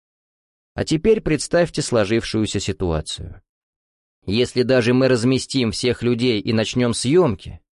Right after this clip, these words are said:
то у нас нет продуктов. Прикажете кормить Алена Делона перловкой без подливы,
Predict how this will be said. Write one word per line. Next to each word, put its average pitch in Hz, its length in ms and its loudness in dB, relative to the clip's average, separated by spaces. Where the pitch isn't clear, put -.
то 101 140 -2
у 113 60 2
нас 180 300 0
нет 143 200 0
продуктов. 101 640 -2
Прикажете 113 560 0
кормить 120 440 0
Алена 120 320 2
Делона 120 420 2
перловкой 135 540 0
без 92 160 -2
подливы, 92 500 -2